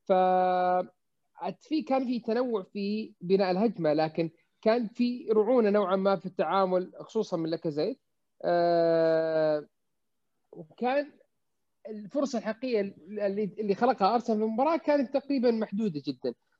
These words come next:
آه، خصوصًا في الشوط الأول، يعني اللي هي أكثر فاعلية كان أرسنال في الشوط الأول، كان جدًا، جدًا محدود، محدود الفرص. صحيح اللعب ممتع، صحيح في توزيع في اللعب،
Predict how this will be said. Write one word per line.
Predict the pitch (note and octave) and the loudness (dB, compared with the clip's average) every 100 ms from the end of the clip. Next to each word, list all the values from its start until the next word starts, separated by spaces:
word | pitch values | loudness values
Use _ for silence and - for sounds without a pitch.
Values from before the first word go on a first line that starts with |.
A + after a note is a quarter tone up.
| _ - | _ -4
آه، | F3+ | 0
خصوصًا | F3 E4+ B3+ G#3 | 2 2 2 2
في | |
الشوط | F3+ F3+ | 0 2
الأول، | E3 D3+ B2+ | 4 4 4
يعني | A#2+ C#3 | 2 0
اللي | C#3+ D#3 | 0 0
هي | F#3+ F#3+ | 2 2
أكثر | G#3 G#3 F#3+ | 0 -2 -2
فاعلية | F3+ E3+ G#3 | 0 2 2
كان | F3+ F3 | 0 -4
أرسنال | G3 | -6
في | F#3+ F#3 | -8 -10
الشوط | F3+ | -6
الأول، | A3 C#4+ | -4 -4
كان | B3+ A3+ | -4 -4
جدًا، | G#3 F#3+ F#3+ | -4 -2 -2
جدًا | F3+ D#3 | -2 -4
محدود، | D3 - D#3 D3 D3+ | -6 -8 -20 -12 -10
محدود | - D#3+ E3+ | -8 -2 2
الفرص. | D3+ _ F#3 A#3+ - _ _ _ | 2 _ 2 2 0 _ _ _
صحيح | F3 F#3+ B3 F#3 | 2 4 4 6
اللعب | G3+ F#3+ F#3+ E3 | 4 4 2 2
ممتع، | A#3 G#3+ C4 | 0 0 -4
صحيح | G#3 F3 G3+ | -4 0 0
في | E3+ E3+ | 0 0
توزيع | D#3+ E3 F#3 | 0 2 0
في | E3+ | 0
اللعب، | E3+ F#3+ | -2 0